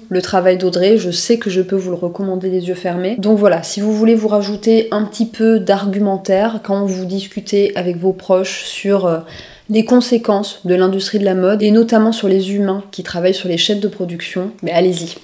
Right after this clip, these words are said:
Les yeux fermés, je vous dis. Je continue dans la série livre, puisque la maison d'édition La Plage vient de sortir des carnets Urgence écologique. Et il s'agit en fait d'agglomérer par métier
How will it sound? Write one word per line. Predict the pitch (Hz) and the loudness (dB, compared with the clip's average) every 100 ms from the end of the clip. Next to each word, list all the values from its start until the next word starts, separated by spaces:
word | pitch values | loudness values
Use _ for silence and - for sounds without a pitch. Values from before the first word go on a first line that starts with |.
| - - _ _ - | -20 -20 _ _ 0
Les | 208 196 185 | 2 2 2
yeux | 247 | 2
fermés, | 240 208 196 | 2 0 0
je | 170 | -2
vous | 165 | -8
dis. | - | -10
Je | - 226 | 0 2
continue | 254 247 254 269 | 4 4 4 4
dans | 226 | 2
la | 190 | 0
série | 190 262 233 | 2 2 4
livre, | 208 208 233 196 | 2 0 0 -2
puisque | 185 226 - - | -4 -4 -4 0
la | 247 220 | 2 4
maison | 190 208 240 | 2 0 0
d'édition | 214 202 - 247 | 0 -4 0 2
La | 220 190 | 2 2
Plage | 208 220 240 | 4 4 4
vient | 202 214 | 0 0
de | 190 | 0
sortir | - 202 - 269 254 | -2 -6 -2 0 0
des | 196 | -2
carnets | 196 233 208 202 202 233 240 247 | -2 0 0 0 -2 -2 -2 2
Urgence | 254 220 233 247 220 | 2 2 0 0 -2
écologique. | 208 202 185 170 233 - 214 | -2 -2 -2 -4 -10 -4 2
Et | 220 | 2
il | 214 | 2
s'agit | - 247 233 | 2 4 4
en | 240 220 | 0 2
fait | 247 262 - - | 2 2 0 0
d'agglomérer | 226 226 226 240 240 240 240 240 | 2 4 2 4 4 4 4 4
par | 233 - 240 214 | 2 0 0 0
métier | 208 220 226 - - 220 262 | 4 4 2 -6 -2 -2 -2